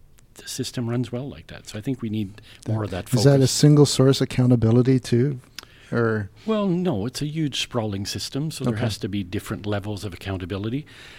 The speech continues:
Speaker 1: But ultimately, you know, it comes down to the person in power. They're
Speaker 2: Right.
Speaker 1: accountable for doing that.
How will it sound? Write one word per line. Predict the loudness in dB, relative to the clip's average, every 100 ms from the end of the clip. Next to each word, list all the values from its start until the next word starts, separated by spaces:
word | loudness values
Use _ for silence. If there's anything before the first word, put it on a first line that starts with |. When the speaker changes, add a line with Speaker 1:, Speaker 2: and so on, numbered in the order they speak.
| -10
Speaker 1:
But | -6 -4
ultimately, | -6 -4 -4 -2 -2
you | 0
know, | -2 -4
it | -4
comes | -6 -4
down | -4 -2 -2
to | -2 -6 -6 -10
the | -8
person | -6 -6 -6 -6
in | -6
power. | -6 -8 -8 -12
They're | -10 -4
Speaker 2:
Right. | -2
Speaker 1:
accountable | -2 -6 -8 -12 -10
for | -10
doing | -8 -6 -6
that. | -8 -10